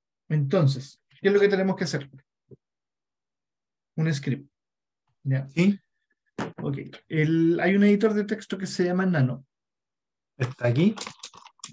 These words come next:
Speaker 1: Sí. Y colocas Nano, eh, por ejemplo, puede ser ejercicio dos punto S H.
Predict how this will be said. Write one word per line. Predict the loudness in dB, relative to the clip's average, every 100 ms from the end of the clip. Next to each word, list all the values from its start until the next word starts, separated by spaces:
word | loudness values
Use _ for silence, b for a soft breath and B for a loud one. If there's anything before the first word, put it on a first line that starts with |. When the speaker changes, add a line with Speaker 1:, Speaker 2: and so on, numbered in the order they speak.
| -20 -20 -20 _ -16
Speaker 1:
Sí. | -2 0 0 -6 _
Y | -6 -4 -2
colocas | -4 -2 -2
Nano, | 0 0 0 -2
eh, | 0 0 0 0 -2
por | -4
ejemplo, | -4 -6 -8
puede | -6 -6
ser | -6 -6
ejercicio | -8 -4 -4 -2 -2 0 0
dos | -2 -4
punto | -6 -6 -6
S | -6
H. | -6 -8 -14